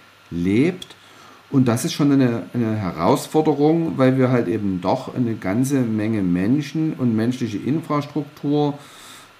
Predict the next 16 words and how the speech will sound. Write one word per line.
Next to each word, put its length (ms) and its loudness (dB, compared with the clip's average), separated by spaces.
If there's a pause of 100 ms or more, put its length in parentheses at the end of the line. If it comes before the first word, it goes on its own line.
und 240 8
auch 200 0
einen, 260 4
äh, 300 -2
C 180 0
O 100 2
zwei 360 0
Fußabdruck, 1040 -2
äh, 800 2
hinterlassen, 920 4 (520)
äh, 320 0
das 300 -2 (360)
in 140 0
Einklang 380 -6
zu 100 -14
bringen. 380 -12